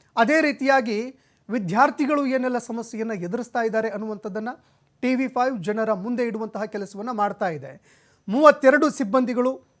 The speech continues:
ವಿದ್ಯಾರ್ಥಿಗಳು ಎಲ್ಲರೂ ಕೂಡ ಪರದಾಟವನ್ನ ನಡೆಸ್ತಾ ಇದ್ದಾರೆ. ಐದಾರು ತಿಂಗಳಾಯ್ತು, ಈವರೆಗೆ ಸಂಬಳ ಇಲ್ಲ. ಇನ್ನು ಅದೇ ರೀತಿಯಾಗಿ ಮತ್ತೊಂದೆಡೆ ವಿದ್ಯಾರ್ಥಿಗಳೇನಿದ್ದಾರೆ, ವಿದ್ಯಾರ್ಥಿಗಳಿಗೂ ಕೂಡ ಅನೇಕ ಸಮಸ್ಯೆಗಳಿದ್ದಾವೆ. ವಿದ್ಯಾರ್ಥಿಗಳಿಗೆ ಒಂದೆಡೆ ಸರಿಯಾಗಿ ಲೈಬ್ರರಿ ಇಲ್ಲ,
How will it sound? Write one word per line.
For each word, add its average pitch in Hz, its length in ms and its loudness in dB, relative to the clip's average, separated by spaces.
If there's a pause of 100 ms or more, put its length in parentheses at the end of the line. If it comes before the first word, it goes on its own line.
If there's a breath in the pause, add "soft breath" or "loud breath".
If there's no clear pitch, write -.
(140)
ವಿದ್ಯಾರ್ಥಿಗಳು 226 640 4
ಎಲ್ಲರೂ 277 360 2
ಕೂಡ 269 200 4
ಪರದಾಟವನ್ನ 247 600 2
ನಡೆಸ್ತಾ 226 380 -2
ಇದ್ದಾರೆ. 202 300 0 (520 soft breath)
ಐದಾರು 294 360 10
ತಿಂಗಳಾಯ್ತು, 277 680 2
ಈವರೆಗೆ 220 480 -6
ಸಂಬಳ 220 360 -2
ಇಲ್ಲ. 233 240 -4 (560)
ಇನ್ನು 196 140 -2
ಅದೇ 240 180 8
ರೀತಿಯಾಗಿ 240 760 0 (460)
ಮತ್ತೊಂದೆಡೆ 247 480 4
ವಿದ್ಯಾರ್ಥಿಗಳೇನಿದ್ದಾರೆ, 240 1300 0
ವಿದ್ಯಾರ್ಥಿಗಳಿಗೂ 247 760 2
ಕೂಡ 254 220 0
ಅನೇಕ 247 340 2
ಸಮಸ್ಯೆಗಳಿದ್ದಾವೆ. 262 960 2 (460)
ವಿದ್ಯಾರ್ಥಿಗಳಿಗೆ 254 680 4
ಒಂದೆಡೆ 247 400 4
ಸರಿಯಾಗಿ 247 520 0
ಲೈಬ್ರರಿ 233 520 0
ಇಲ್ಲ, 247 380 -4